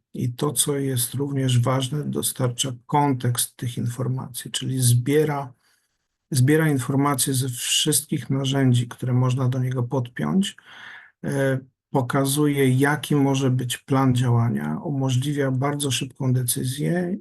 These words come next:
i zamianę tej decyzji na konsekwencje w naszej infrastrukturze. E,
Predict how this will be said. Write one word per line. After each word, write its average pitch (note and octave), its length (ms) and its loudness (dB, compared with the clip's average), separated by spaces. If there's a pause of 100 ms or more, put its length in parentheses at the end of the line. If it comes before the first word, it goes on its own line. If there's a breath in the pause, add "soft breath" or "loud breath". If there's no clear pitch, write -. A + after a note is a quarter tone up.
i C#3+ 280 -2
zamianę C3+ 800 0
tej B2 260 -2
decyzji C3 640 -2
na C#3 480 -6
konsekwencje B2+ 800 -2
w B2 60 -4
naszej B2 360 0
infrastrukturze. - 840 -10 (1200 loud breath)
E, D3 580 -4